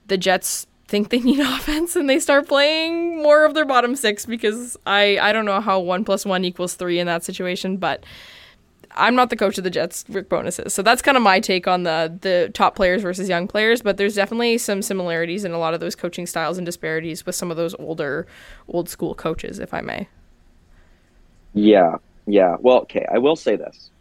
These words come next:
Speaker 2: Okay, uh, I'll, I'll, I'll add some positivity here. Um, I was at an Everett Silvertips game, uh, last, or actually earlier this month, um,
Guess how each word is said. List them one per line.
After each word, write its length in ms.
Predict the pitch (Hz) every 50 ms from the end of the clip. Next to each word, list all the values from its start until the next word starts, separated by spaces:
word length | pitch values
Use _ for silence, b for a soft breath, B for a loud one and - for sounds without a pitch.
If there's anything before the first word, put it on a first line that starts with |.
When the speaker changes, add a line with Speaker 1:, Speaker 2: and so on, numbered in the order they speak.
| _ _
Speaker 2:
Okay, 220 | - 90 87 82 - -
uh, 40 | -
I'll, 440 | - 85 87 87 82 - - 76 - -
I'll, 380 | 87 85 - - 90 87 - -
I'll 280 | - 90 87 87 - -
add 220 | - 101 117 123 -
some 160 | - 139 135
positivity 720 | - - 98 101 101 - 101 - - - - 71 - 64 -
here. 260 | - - 55 53 - - b b b b b b _ _ _ _ -
Um, 800 | 92 92 92 92 92 92 92 92 92 92 90 90 92 92 90 - - -
I 180 | 92 101 110
was 240 | 113 120 120 110 - -
at 520 | - 101 104 113 127 - - - - - - _ -
an 100 | 95 - -
Everett 320 | - 107 104 120 123 -
Silvertips 720 | - - - - 104 104 104 104 92 - - - - - -
game, 340 | - - 76 55 - 76 - _ _ -
uh, 160 | 87 90 90
last, 640 | 87 90 90 90 90 92 92 92 92 - - - - -
or 200 | 101 98 - -
actually 300 | 135 - - 117 113 -
earlier 320 | 110 113 117 120 120 117
this 220 | 104 98 - -
month, 240 | 98 92 87 - - - _ _ _ _ _ _ _ _ _ _ _ _ _
um, 640 | 87 90 90 92 92 90 87 90 90 87 87 82